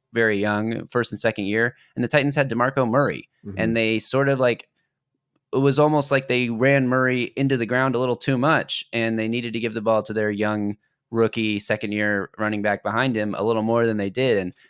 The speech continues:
Speaker 1: DeMarco Murray was great for the Titans, and I think he was only with the Titans for one year, and it was Henry's rookie season. So they, uh, they had a guy who was, like, very productive in his career, but on the back end of it, and they had a young guy that they were excited about,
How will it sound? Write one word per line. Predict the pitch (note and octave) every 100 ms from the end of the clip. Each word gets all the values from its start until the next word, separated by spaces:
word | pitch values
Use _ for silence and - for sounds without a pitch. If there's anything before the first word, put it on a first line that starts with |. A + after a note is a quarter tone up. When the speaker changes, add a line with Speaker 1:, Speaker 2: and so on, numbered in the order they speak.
| _
Speaker 1:
DeMarco | A2+ B2+ C3+ B2
Murray | C3 C#3
was | B2 A2+
great | - B2+
for | B2
the | A2
Titans, | - A#2 A2+ A2
and | A2 G#2
I | -
think | B2+
he | -
was | G2+
only | G2+ F#2+
with | F#2
the | -
Titans | F#2 F#2
for | - G2+
one | F#2
year, | G2+ F#2 E2 _ _
and | -
it | F#2+
was | F#2 -
Henry's | G#2+ G#2+ G2
rookie | G2+ G2+ F#2
season. | - G#2 E2 E2+
So | - G#2 G2 - _ _
they, | A#2 A#2
uh, | A2 G2+ G2 G2+ _ _ _ _ _ _
they | -
had | A2+ B2+ C#3+ D3 -
a | B2
guy | A#2 A#2+
who | B2+ A#2+
was, | A2+
like, | A2+ G#2 - _ _ -
very | A2 C3
productive | C#3 C3+ B2+ B2+ B2 A#2+ - -
in | A#2
his | A2
career, | - A2+ A#2+ A#2+
but | G#2 F#2+
on | A2
the | A2
back | G2 A2 A2
end | A#2 A#2
of | A#2
it, | A#2+ B2
and | - G#2
they |
had | G#2 G#2
a |
young | G2+ A2 A#2
guy | A2+ A2+
that | A2
they | G#2+
were | G#2+
excited | G2+ - A2 A2+
about, | A2+ A#2 A2+